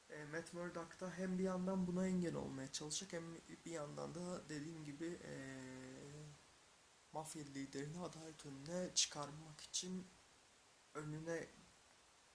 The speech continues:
ne engel gelirse gelsin o engelleri de aynı zamanda aşmaya çalışacak. E, Punisher da tabii ki de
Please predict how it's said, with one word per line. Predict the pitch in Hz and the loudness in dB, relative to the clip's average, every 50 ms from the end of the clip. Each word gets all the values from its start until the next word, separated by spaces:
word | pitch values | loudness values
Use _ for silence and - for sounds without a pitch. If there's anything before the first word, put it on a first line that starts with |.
| - - - - - | -20 -20 -18 -10 -2
ne | 156 165 | 2 2
engel | 165 160 156 151 143 143 135 135 131 | 2 2 0 -2 -2 -2 -2 -2 -2
gelirse | - - - 147 147 156 156 - - - 139 | -4 -2 -2 -2 -2 0 2 4 4 4 4
gelsin | 127 127 127 127 135 - - 214 208 202 202 - - - - - - - - - - - - - - - - - | -2 -2 -2 4 8 8 8 8 6 -2 -6 -8 -14 -18 -20 -20 -20 -20 -20 -20 -20 -20 -20 -20 -20 -20 -12 -4
o | 147 151 143 147 | -2 -2 -2 -2
engelleri | 160 147 147 143 139 135 135 135 135 143 165 170 | -4 -6 -6 -4 -4 -4 -4 -4 -4 -6 -4 -4
de | 175 180 185 - | -2 -2 -2 -4
aynı | - 175 165 147 143 | -4 -6 -8 -6 -6
zamanda | 143 139 131 135 151 - - | -4 -6 -6 -4 -4 -2 0
aşmaya | 156 151 - - 151 147 143 | 2 2 0 0 0 0 0
çalışacak. | - 139 123 - - - - 147 165 208 - - - - - - | 0 -2 0 0 0 -2 0 -2 -4 -6 -6 -12 -16 -18 -16 -8
E, | 151 147 143 - | -6 -6 -6 -4
Punisher | - 160 160 165 - - - 139 | -4 -4 -2 0 0 0 0 0
da | 170 175 - | -6 -6 -6
tabii | - 165 143 139 139 | -8 -6 -6 -8 -8
ki | - - | -8 -8
de | 101 110 110 - | -6 -6 -6 -8